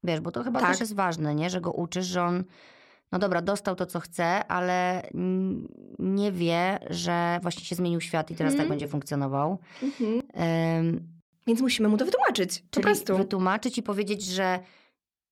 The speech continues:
Speaker 1: to dzisiaj zrobimy tak, jak ty chcesz, wyjątkowo, a jutro już będziemy robić po
Speaker 2: Mhm.
Speaker 1: staremu, tak jak
Speaker 2: Tak.
Speaker 1: no i co, tak jak ja chcę?
Speaker 2: Nie,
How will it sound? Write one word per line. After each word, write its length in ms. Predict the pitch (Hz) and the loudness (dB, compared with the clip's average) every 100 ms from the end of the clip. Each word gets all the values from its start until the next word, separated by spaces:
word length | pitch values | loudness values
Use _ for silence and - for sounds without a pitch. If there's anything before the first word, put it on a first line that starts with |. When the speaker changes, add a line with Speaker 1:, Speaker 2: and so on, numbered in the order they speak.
| _ - | _ -6
Speaker 1:
to 120 | 190 | -4
dzisiaj 320 | 175 220 214 | -2 -2 0
zrobimy 360 | 185 185 185 170 | 0 0 0 0
tak, 220 | 180 180 | 0 -2
jak 160 | 160 - | -4 -4
ty 220 | - 165 | -2 -2
chcesz, 460 | - - 180 233 | -2 0 0 0
wyjątkowo, 640 | 190 180 160 - 185 202 - | 0 0 0 -2 -2 0 0
a 80 | 170 | 0
jutro 420 | 175 214 220 214 | 0 0 0 0
już 300 | 190 190 190 | 2 0 0
będziemy 460 | 190 175 180 180 | 0 0 2 2
robić 560 | 170 170 170 180 175 - | 2 0 0 -2 -4 -10
po 60 | 285 | -4
Speaker 2:
Mhm. 140 | 185 | -4
Speaker 1:
staremu, 580 | - 165 160 175 202 214 | 0 0 2 2 2 0
tak 380 | 208 175 175 - - | 0 -2 -4 -10 -2
jak 180 | 165 | 0
Speaker 2:
Tak. 400 | 165 170 170 170 - | 0 -2 -4 -8 -6
Speaker 1:
no 60 | 180 | -6
i 80 | |
co, 160 | 175 165 | -2 -2
tak 160 | 151 151 | -2 -4
jak 140 | 147 | -2
ja 80 | 165 | -2
chcę? 280 | - 247 294 _ _ _ _ _ - | 0 -2 -2 _ _ _ _ _ -2
Speaker 2:
Nie, 580 | 392 - 392 214 196 | 0 4 4 4 2